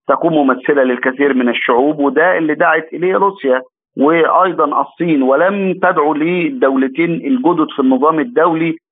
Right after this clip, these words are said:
المهمين جدًا والمؤثرين في كل القضايا الدولية. ولكن حتى الولايات المتحدة الأمريكية نفسها اعترفت بفشل النظام الدولي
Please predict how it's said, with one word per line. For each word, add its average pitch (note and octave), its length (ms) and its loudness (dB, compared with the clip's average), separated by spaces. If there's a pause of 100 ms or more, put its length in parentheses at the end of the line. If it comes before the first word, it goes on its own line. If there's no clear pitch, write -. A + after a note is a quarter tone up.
المهمين D3+ 540 0
جدًا D#3+ 340 0
والمؤثرين C#3 640 0
في E3 100 0
كل F3 200 0
القضايا D#3+ 400 0
الدولية. D#3+ 520 0
ولكن D#3+ 400 0
حتى F3 460 -2 (320)
الولايات D3+ 380 2
المتحدة D3+ 560 0
الأمريكية C#3 540 0
نفسها E3 520 0
اعترفت D#3+ 540 0
بفشل C#3 420 -4
النظام C#3 380 0
الدولي F#3 540 -2